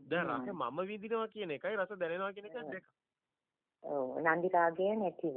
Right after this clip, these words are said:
Speaker 1: ඔව්. නන්දි රාගය කියන්නේ මෙතන බන්ධන ශක්තියක් එනවා.
Speaker 2: හ්ම්.
Speaker 1: බැඳීම් ශක්තිය. ඒ කියන්නේ ආරෝපණයක්.
Speaker 2: හ්ම්.
Speaker 1: ඒ කියන්නේ අගයක් ඇති වෙනවා.
Speaker 2: ඔව්.
Speaker 1: ඒකේ මම ඉන්නවා බලනකොට.
Speaker 2: හ්ම්.
Speaker 1: "ඒ මට තව දෙන්න, මට තව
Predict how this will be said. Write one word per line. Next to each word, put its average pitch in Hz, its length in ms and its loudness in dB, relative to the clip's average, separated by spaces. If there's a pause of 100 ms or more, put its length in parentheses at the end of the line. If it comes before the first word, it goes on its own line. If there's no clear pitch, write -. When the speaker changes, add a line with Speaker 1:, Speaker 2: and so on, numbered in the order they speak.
Speaker 1:
ඔව්. 175 220 2
නන්දි 131 400 -4
රාගය 185 420 -4
කියන්නේ 208 380 -6
මෙතන 220 400 -8
බන්ධන 175 480 0
ශක්තියක් 170 580 -4
එනවා. 95 260 -10 (800)
Speaker 2:
හ්ම්. 160 160 -12 (200)
Speaker 1:
බැඳීම් 135 380 -4
ශක්තිය. 147 300 -2
ඒ 131 100 0
කියන්නේ 180 300 0
ආරෝපණයක්. 147 680 2
Speaker 2:
හ්ම්. 123 60 -8
Speaker 1:
ඒ 131 60 -6
කියන්නේ 185 260 0
අගයක් 190 400 -2
ඇති 131 240 -6
වෙනවා. 110 260 -10 (440)
Speaker 2:
ඔව්. 151 280 -2
Speaker 1:
ඒකේ 170 340 -4
මම 220 260 0
ඉන්නවා 147 340 -2
බලනකොට. 101 460 -4 (720)
Speaker 2:
හ්ම්. 160 140 -20 (120)
Speaker 1:
"ඒ 170 120 -2
මට 156 240 -2
තව 135 280 2
දෙන්න, 170 220 -4
මට 147 220 -4
තව 123 140 0